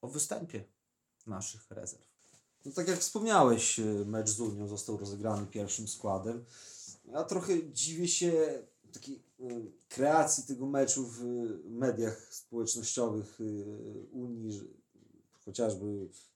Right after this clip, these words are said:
Speaker 2: trener Bielszczan przestraszył się Wielkiej Unii. Trener Bielszczan <laughs> miał przełożony mecz pierwszego zespołu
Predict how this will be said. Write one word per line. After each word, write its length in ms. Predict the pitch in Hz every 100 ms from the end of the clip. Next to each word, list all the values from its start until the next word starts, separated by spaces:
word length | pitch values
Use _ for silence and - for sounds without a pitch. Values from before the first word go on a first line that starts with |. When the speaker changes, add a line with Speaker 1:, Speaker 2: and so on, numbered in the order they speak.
| _
Speaker 2:
trener 380 | - 117 120 104
Bielszczan 460 | 113 117 - 110 98
przestraszył 640 | - 104 - 117 104 107
się 160 | - 101
Wielkiej 400 | 107 95 107 101
Unii. 340 | 90 82 82 _ _ _ _ _ - - - - _ -
Trener 340 | 170 262 262
Bielszczan 500 | 180 208 - 185 151 131 107 151 - _ - -
<laughs> 720 | - - - 151 147 - 135
miał 140 | 165 160
przełożony 500 | - 165 131 160 160
mecz 220 | 139 -
pierwszego 400 | - 131 139 127
zespołu 680 | 127 131 - 101 90 110